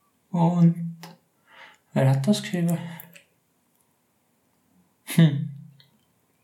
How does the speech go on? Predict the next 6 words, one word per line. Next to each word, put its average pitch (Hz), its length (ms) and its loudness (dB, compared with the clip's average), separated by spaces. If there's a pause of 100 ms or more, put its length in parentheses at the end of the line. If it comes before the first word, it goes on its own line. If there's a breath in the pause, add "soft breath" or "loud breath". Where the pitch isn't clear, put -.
(1300 soft breath)
Das - 260 -8
hat 139 260 -2
geschrieben, 135 680 0 (840 loud breath)
ah, 254 160 8
der - 80 -8
Shakespeare. 160 580 -10